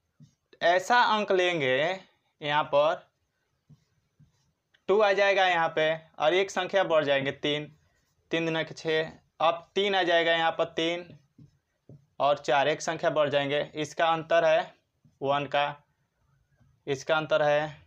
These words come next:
वन का, इसका अंतर है वन का। अब इसको चार आ जाएगा, एक,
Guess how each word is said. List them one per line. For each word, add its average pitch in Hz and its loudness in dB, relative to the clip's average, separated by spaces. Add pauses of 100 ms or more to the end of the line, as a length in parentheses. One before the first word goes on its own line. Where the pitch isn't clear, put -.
(280)
वन 143 0
का, 143 -4
इसका 147 -4
अंतर 143 -2
है 143 0 (440)
वन 135 -2
का। 143 0 (460)
अब 135 -4 (300)
इसको 165 -2 (420)
चार 170 4
आ 170 4
जाएगा, 165 2
एक, 165 -2